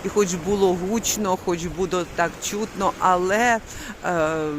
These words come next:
маю сподівання, що все, що летіло, все було збито. Сьогодні я була вартова, нічна вартова,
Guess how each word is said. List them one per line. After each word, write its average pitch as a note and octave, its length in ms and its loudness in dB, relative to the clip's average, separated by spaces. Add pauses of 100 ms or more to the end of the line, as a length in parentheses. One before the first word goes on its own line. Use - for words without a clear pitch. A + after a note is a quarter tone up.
(500)
маю G#3 460 4
сподівання, G3 1120 4
що - 320 0
все, G#3+ 380 0
що F#3+ 220 -2
летіло, G#3+ 560 0
все F3+ 300 2
було F#3 300 0
збито. D#3+ 560 -2 (320)
Сьогодні F#3+ 840 2 (360)
я F#3 160 6
була F#3 280 2
вартова, F3+ 680 4
нічна F#3+ 480 2
вартова, F#3+ 600 2